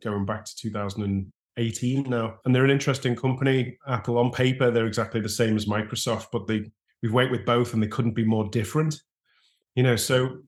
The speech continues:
the first step is the research, giving the organization a very good listening to and making sure that your research is representative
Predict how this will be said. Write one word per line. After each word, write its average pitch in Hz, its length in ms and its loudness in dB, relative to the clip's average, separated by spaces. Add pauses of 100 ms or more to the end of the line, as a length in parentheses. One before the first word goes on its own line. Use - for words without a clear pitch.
(160)
the - 80 -4
first 170 300 2
step 175 240 0
is 135 140 -2
the 120 80 -2
research, 113 640 0
giving 120 240 2
the 113 140 2
organization 107 600 0
a 95 60 -2
very 107 180 2
good 101 160 -2
listening 110 480 -2
to 151 320 -4 (460)
and 117 100 2
making 120 240 0
sure 110 380 0
that 110 140 -2 (360)
your 110 480 2
research 110 800 -2 (460)
is 110 520 -4 (100)
representative 110 720 -2